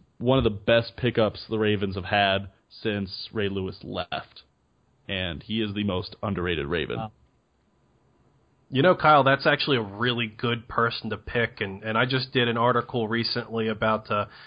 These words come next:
Speaker 3: C J Mosley was kinda chosen as one of the top five inside linebackers in football, uh, for the twenty fifteen season. And a lot of people kind of overlook Daryl Smith, mainly because he's,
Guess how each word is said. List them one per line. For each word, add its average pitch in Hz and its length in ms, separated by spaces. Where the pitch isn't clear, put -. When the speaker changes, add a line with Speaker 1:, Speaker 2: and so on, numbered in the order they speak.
Speaker 3:
C 214 180
J 175 160
Mosley 151 460
was 117 240
kinda 123 220
chosen 120 440
as 107 100
one 117 200
of 104 80
the - 120
top 113 220
five 113 300
inside 110 400
linebackers 107 720
in 98 80
football, 110 560
uh, 101 240
for 107 160
the 101 80
twenty 120 260
fifteen 107 400
season. 110 500
And 131 100
a 135 40
lot 170 180
of 190 60
people 214 160
kind 190 260
of 190 140
overlook 180 560
Daryl 95 260
Smith, 87 160
mainly 143 320
because 135 360
he's, 127 260